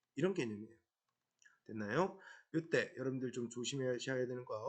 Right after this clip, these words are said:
어떤 거 조심해야 되냐? 전치사 for 쓰는 거, 요거 떠올려 주셔야 됩니다. 뭐 때문에 떠올렸냐? 또 요것과 관계가 있죠.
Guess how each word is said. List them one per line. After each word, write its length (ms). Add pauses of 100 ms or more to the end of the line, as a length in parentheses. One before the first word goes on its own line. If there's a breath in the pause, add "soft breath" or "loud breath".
(260)
어떤 280
거 100
조심해야 380
되냐? 400 (420)
전치사 580
for 360
쓰는 240
거, 160
요거 340 (380)
떠올려 340
주셔야 280
됩니다. 260 (760 loud breath)
뭐 120
때문에 240
떠올렸냐? 920
또 100 (100)
요것과 880
관계가 540
있죠. 320